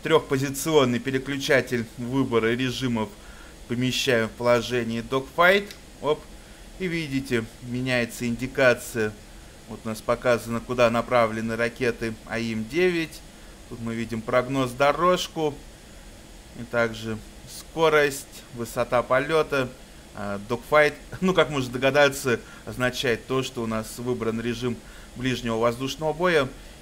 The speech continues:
И когда вы включаете режим Dogfight переключателем, также выбирается необходимое оружие, а именно пушка и ракеты А М девять Икс.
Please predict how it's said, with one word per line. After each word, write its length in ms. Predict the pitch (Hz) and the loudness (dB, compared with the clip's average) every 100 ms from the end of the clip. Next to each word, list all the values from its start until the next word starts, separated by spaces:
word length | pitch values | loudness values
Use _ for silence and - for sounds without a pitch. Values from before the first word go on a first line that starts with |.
| - | -6
И 120 | 220 | 0
когда 280 | 170 143 143 | 2 6 6
вы 140 | 123 | 6
включаете 720 | 123 139 139 160 143 127 127 127 | 2 -4 -2 2 2 2 -2 -2
режим 380 | 131 127 123 | -2 0 -2
Dogfight 460 | 139 - - 175 180 | 0 -2 2 4 2
переключателем, 960 | 147 127 120 131 135 147 135 131 113 110 104 - - - - | 0 -4 -2 -6 0 2 2 0 0 0 -4 -16 -20 -12 2
также 320 | 117 110 120 | 2 2 -2
выбирается 840 | 123 135 135 127 117 - 123 113 110 - - | 0 2 4 4 2 -4 -4 -4 -4 -14 -6
необходимое 720 | 120 120 139 127 135 131 135 | -4 -2 -2 -2 0 0 4
оружие, 500 | 151 202 208 202 190 185 - - - - | 4 4 2 4 2 0 -12 -18 -16 -8
а 80 | 117 | -4
именно 320 | 113 113 113 | -2 -2 -4
пушка 580 | - 160 165 - 127 113 - | -4 -8 -6 -2 -2 -2 -6
и 80 | 98 | -8
ракеты 600 | 110 110 127 117 120 110 - - - | -4 -4 -2 -4 -2 -6 -8 -18 -8
А 80 | 113 | -4
М 180 | 120 117 | -2 0
девять 300 | 123 120 135 | -2 -2 -2
Икс. 220 | 135 - | -4 -4